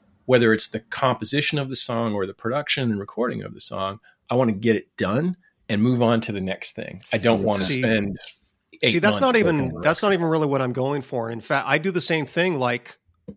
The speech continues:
Speaker 2: um, uh, I did a, so, so,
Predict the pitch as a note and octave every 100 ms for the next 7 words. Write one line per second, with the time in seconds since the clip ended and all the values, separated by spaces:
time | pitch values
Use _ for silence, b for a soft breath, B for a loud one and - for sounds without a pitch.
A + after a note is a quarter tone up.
0 | _ A#2+ A#2+ A#2+ A#2 A2+ G#2+ _ _ -
1 | b b b _ _ - A#2+ A#2 A#2 -
2 | C#3 B2 D3 C3+ B2 _ _ _ - A#2
3 | B2+ - E3 D3 D3 - D#3 D3+ C#3+ C#3
4 | -